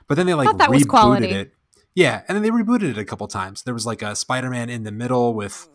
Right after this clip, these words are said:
Speaker 1: uh,
Speaker 2: Too
Speaker 1: an
Speaker 2: many
Speaker 1: actor
Speaker 2: Spider-Mans.
Speaker 1: who was good. Yeah, uh, but the point is they, they made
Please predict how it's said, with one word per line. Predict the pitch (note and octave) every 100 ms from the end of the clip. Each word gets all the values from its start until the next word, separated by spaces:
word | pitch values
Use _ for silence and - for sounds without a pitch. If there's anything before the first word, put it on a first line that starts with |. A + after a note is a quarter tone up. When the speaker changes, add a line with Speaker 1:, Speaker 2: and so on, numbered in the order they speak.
| _ _
Speaker 1:
uh, | - G#2 G2+
Speaker 2:
Too | G#2
Speaker 1:
an | D4+
Speaker 2:
many | E4 C#4
Speaker 1:
actor | G#3
Speaker 2:
Spider-Mans. | A3+ G#3+ G3+ F3+ F3+ - - -
Speaker 1:
who |
was | C3 A#2+
good. | B2+ -
Yeah, | F#3+ G2+ -
uh, | - - -
but | F#3
the |
point | F3 G3 F3+
is | D#3
they, | D3+ -
they | B2+ C#3
made | D3 E3 D#3+ C3+